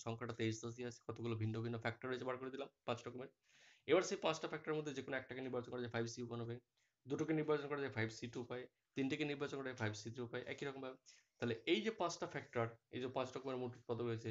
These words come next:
তাহলে পাঁচটার মধ্যে যে কোনো একটাকে নির্বাচন করা যায় ফাইভ সি ওয়ান উপায়ে, দুটোকে করা যায় ফাইভ সি টু উপায়ে, তিনটাকে করা যায় ফাইভ সি থ্রি উপায়ে,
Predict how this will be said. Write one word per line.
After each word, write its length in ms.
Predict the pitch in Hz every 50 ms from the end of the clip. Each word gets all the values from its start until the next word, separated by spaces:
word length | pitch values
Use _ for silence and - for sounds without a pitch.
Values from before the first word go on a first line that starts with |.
| 113 -
তাহলে 160 | - - - -
পাঁচটার 240 | 120 110 - - 135 131
মধ্যে 140 | 127 131 127 123
যে 40 | 127
কোনো 80 | - 131 127
একটাকে 180 | - - 131 135 131
নির্বাচন 240 | 127 127 127 131 123
করা 80 | 127 127 123
যায় 80 | 117 -
ফাইভ 120 | 113 110 110 - -
সি 80 | - 131 123
ওয়ান 140 | 123 123 123 123
উপায়ে, 200 | 123 - 120 127 - - _ _ _ - - _ _ _ _ _ _ _ _ _ _ _ - - - 120
দুটোকে 260 | 131 139 165 156 165 160 160
করা 120 | 160 156 151
যায় 100 | 151 147 -
ফাইভ 140 | 127 120 123 120 - -
সি 100 | - 120 113 113
টু 60 | - 131 135 127
উপায়ে, 240 | - 127 120 123 127 - _ _ _ _ _ _ _ _ _ _ _ _ _ _ _ - - - - -
তিনটাকে 280 | 139 135 135 147 147 135
করা 100 | 135 135 135
যায় 100 | 131 131 -
ফাইভ 120 | 120 117 113 113 -
সি 100 | - 117 110 110
থ্রি 100 | - 123 127 123 120
উপায়ে, 200 | - 120 120